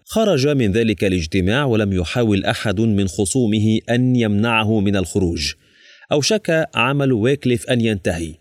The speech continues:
وراية الحق التي حملها طويلا كان لابد أن تسقط من يده، ولكن كان عليه أن يشهد للإنجيل مرة أخرى. كان لابد له من أن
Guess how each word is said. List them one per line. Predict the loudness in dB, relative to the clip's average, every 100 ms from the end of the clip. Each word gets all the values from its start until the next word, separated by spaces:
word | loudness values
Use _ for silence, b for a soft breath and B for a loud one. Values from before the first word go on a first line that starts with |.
| _
وراية | -2 0 2 0 0 0 0
الحق | 0 0 -2 -4 -2
التي | -2 -2 0 -2
حملها | -2 0 0 2 0 0
طويلا | 0 0 0 2 2 0 -4 b b
كان | -2 0 2
لابد | 0 0 0 0
أن | -2 0 -2 0
تسقط | -2 -2 -2 -2 0
من | 0 2 2
يده، | 0 0 -2 -8 b b b
ولكن | 0 0 0 0 0 -2
كان | 0 0
عليه | 0 0 2 2 0 0
أن |
يشهد | 0 0 -2 -2 0
للإنجيل | 2 0 0 0 0 0 0 0
مرة | 0 0 -2
أخرى. | -2 -2 -2 -4 -6 _ b b b
كان | 0 0
لابد | 2 2 0 0
له | 0 0 0 0
من | 0 -2
أن | -2 0 0